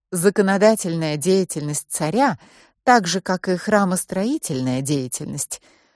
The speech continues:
может быть охарактеризована как священнослужение – если последнее понимать расширительно, то есть как всякую деятельность, посредством которой освещается и космизуется мироздание,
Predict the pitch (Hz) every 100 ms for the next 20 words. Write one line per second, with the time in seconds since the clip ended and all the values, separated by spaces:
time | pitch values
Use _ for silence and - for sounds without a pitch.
0 | _ _ 214 233 262 220 185 220 214 196
1 | 214 202 - 214 208 202 254 214 196 -
2 | 202 - - 202 - 233 220 220 - 226
3 | 240 185 135 135 - - _ _ - 175
4 | 160 - - - 151 - 277 262 151 196
5 | - - - - - 175 175 311 - -
6 | 220 294 - - 285 196 - 139 135 -
7 | - - _ 254 311 - - 233 - -
8 | 247 185 - 147 143 135 180 233 - 294
9 | 320 - - 185 - 226 269 - 190 185
10 | 190 - 311 269 - 214 - 202 185 -
11 | 302 311 - - - 269 - 277 - 240
12 | 240 190 247 233 - - 208 214 214 175
13 | 156 135 135 135 131